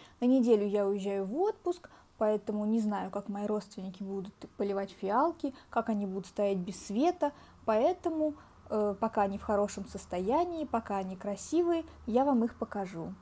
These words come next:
Всем приятного просмотра! Для начала покажу вам, что новенького распустилось у меня на стеллаже.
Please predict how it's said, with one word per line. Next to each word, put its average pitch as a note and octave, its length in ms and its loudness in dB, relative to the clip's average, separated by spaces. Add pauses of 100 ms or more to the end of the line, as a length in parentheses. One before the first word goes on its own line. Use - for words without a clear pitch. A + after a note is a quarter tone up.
(320)
Всем D#4 220 -2
приятного A#3 540 0
просмотра! F#3+ 720 -10 (1300)
Для A3+ 160 4
начала D4 420 6
покажу C#4+ 500 4
вам, D4 200 4
что - 160 0
новенького D4 500 4
распустилось C#4 680 0
у A3+ 40 4
меня G#3 200 0
на B3 100 6
стеллаже. A#3 800 0